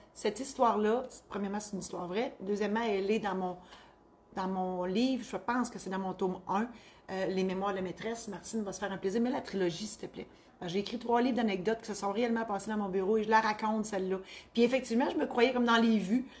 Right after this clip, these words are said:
Je fais, mais là, c'est, c'est bien beau, ça, lire le testament comme notaire à des gens. Mais m-, je n'avais pas pensé que peut-être que les, les,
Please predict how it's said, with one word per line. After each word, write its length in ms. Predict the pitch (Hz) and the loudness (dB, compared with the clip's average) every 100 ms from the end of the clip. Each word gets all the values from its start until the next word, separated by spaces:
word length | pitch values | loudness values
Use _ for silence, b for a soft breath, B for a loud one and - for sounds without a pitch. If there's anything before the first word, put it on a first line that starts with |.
| B | B
Je 60 | - | 0
fais, 140 | 190 | 0
mais 80 | 185 | 2
là, 300 | 185 254 - - - b b - | 4 2 2 -10 -20 b b -10
c'est, 240 | - 214 | 0 2
c'est 140 | 214 | 4
bien 180 | 226 320 | 6 8
beau, 200 | 247 466 | 8 6
ça, 400 | - 247 247 220 | 6 6 6 6
lire 220 | 190 208 233 | 4 6 4
le 80 | |
testament 420 | 208 202 202 247 277 B B | 2 -2 0 0 0 B B
comme 140 | - 220 | 4 6
notaire 580 | 202 208 226 269 247 - - - | 6 8 8 8 6 0 -10 -2
à 100 | 185 | 2
des 200 | 214 190 | 4 4
gens. 240 | 226 247 247 - - - - _ - - - | 6 4 2 -10 -20 -20 -20 _ -14 -14 -4
Mais 160 | 190 | 0
m-, 340 | 180 185 185 185 | 2 4 4 2
je 120 | 185 | 4
n'avais 160 | 214 196 | 4 4
pas 100 | 220 | 2
pensé 400 | 247 226 214 - | 2 2 2 0
que 80 | 370 | -4
peut-être 280 | 220 269 | -4 -6
que 80 | 277 | -2
les, 180 | 254 233 | 0 2
les, 260 | 208 202 | 2 -2